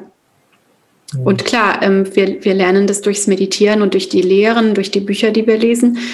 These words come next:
Speaker 2: Aber klar, wir lernen auch durch Erfahrung, durch, durch Erfahrung im Außen. Und ja, was dich nicht umbringt, das macht dich stärker, das stimmt, ja.
Speaker 1: Mhm.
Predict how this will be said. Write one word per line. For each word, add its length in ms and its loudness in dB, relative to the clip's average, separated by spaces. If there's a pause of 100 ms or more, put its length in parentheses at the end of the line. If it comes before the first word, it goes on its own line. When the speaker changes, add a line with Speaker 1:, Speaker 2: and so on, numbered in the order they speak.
(120)
Speaker 2:
Aber 240 -2
klar, 320 2
wir 60 4
lernen 260 4
auch 140 -2
durch 180 0
Erfahrung, 680 -2 (120)
durch, 200 -4 (220)
durch 200 -4
Erfahrung 420 0
im 120 0
Außen. 520 -2 (340)
Und 500 -2 (600)
ja, 340 0
was 160 -2
dich 200 0
nicht 360 0
umbringt, 480 0
das 140 -2
macht 200 -4
dich 120 -4
stärker, 420 0
das 160 -4
stimmt, 380 -4
ja. 200 -4 (1300)
Speaker 1:
Mhm. 360 -6